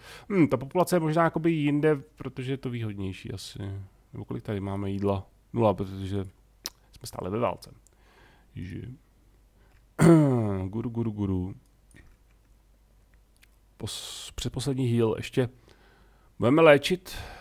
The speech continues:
Proč ne? Tady to pleníme hezky. Akorát nevím, jestli chci sem, to na mě bude už útočit tady.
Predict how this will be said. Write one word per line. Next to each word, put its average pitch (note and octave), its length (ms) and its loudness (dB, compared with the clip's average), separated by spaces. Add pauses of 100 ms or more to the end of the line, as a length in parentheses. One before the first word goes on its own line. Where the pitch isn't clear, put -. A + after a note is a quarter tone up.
(2500)
Proč - 340 -18
ne? A2 420 -14 (4000)
Tady C3+ 180 0
to F#3 100 2
pleníme B2 580 6
hezky. G2+ 600 -2 (2500)
Akorát A#2+ 180 4
nevím, B2+ 260 2
jestli B2+ 180 -2
chci - 160 -10
sem, A#2+ 240 -2
to A#2+ 160 -2
na A#2+ 120 -2
mě A#2+ 120 -2
bude A#2 140 -2
už - 140 -4
útočit A#2+ 280 -8
tady. A2 200 -2